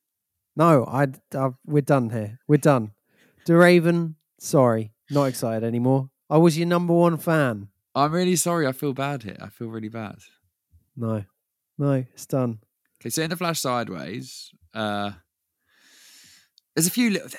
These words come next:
Speaker 2: to be honest, the storyline is weak. I mean, it's not the best. It's essentially, it consists of Kate, obviously, commandeering a taxi that Claire's in. The taxi driver pegs it at one point, which is fair enough, to be honest. Um, however, you, you, you probably cheating yourself out of Hero of the Week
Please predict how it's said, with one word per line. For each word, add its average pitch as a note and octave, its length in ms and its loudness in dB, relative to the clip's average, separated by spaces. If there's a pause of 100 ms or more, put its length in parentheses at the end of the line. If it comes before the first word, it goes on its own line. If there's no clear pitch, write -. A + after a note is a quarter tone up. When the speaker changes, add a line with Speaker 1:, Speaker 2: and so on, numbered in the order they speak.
(140)
Speaker 2:
to - 120 -2
be G#3+ 80 -4
honest, F#3+ 240 -6
the F3+ 80 -2
storyline F3 540 -2
is C3 220 -2
weak. G2+ 520 -10
I C#3 100 -2
mean, D3+ 160 -6
it's D3 200 -4
not C#3 140 -6
the G#2+ 60 -8
best. F#2 500 -8
It's A#2 160 -2
essentially, C3+ 560 -4 (100)
it C#3 100 -8
consists C3+ 380 -4
of A2 140 -12
Kate, A#2 380 -4 (680)
obviously, A#2 440 -2
commandeering A#2 420 -2
a G2 40 -14
taxi - 420 -8
that - 140 -10
Claire's G#2 380 -6
in. F#2+ 320 -8 (680)
The A2 100 -12
taxi A2 280 -6
driver A2 240 -2
pegs A2 340 -6
it G#2+ 120 -4
at G2+ 100 -12
one G#2+ 180 -6
point, G#2+ 200 -6
which G#2 120 -10
is - 60 -6
fair A#2 200 -2
enough, G2+ 320 -8
to - 80 -16
be G2 80 -12
honest. G2 580 -12
Um, G2+ 460 -12 (140)
however, A#2+ 420 -4
you, G#2+ 400 -4 (280)
you, A#2+ 240 -6 (140)
you B2 180 -2 (420)
probably F3+ 400 0
cheating D#3 240 0
yourself C3+ 280 0
out B2+ 140 0
of A2+ 60 -6
Hero A#2+ 220 0
of G#2 60 -2
the G#2+ 80 -4
Week F#2 360 -6